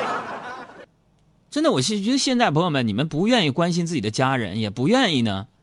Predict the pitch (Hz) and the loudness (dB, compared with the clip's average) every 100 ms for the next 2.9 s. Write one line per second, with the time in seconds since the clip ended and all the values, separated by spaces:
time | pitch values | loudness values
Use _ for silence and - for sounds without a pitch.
0 | - 151 202 196 208 104 - 98 135 - | -10 -2 2 2 0 -2 -6 -2 -2 0
1 | 180 - _ _ - - _ - - 269 | -2 -4 _ _ -20 -20 _ -10 0 2
2 | 190 185 254 185 220 233 220 226 | 2 2 2 4 4 4 4 2